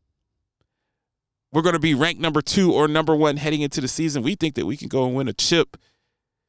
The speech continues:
You can deal with all your mental health stuff after we hoist the championship trophy." But when you have people that are so depressed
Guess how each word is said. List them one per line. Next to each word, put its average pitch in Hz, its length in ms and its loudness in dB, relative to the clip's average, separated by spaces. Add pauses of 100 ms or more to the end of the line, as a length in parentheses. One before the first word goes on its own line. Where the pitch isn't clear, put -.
(560)
You 240 120 0
can 247 100 0
deal 233 120 4
with 226 80 2
all 220 100 0
your 208 100 4
mental 208 220 2
health 196 200 0
stuff 202 420 -2
after 170 680 0 (400)
we 165 220 2
hoist 170 380 0
the 131 120 -2
championship 156 680 -2
trophy." - 540 -2 (1200)
But 180 120 2
when 196 140 2
you 196 120 0
have 220 220 -2
people 196 260 -2
that 185 160 2
are 165 60 2
so 196 160 0
depressed - 680 -2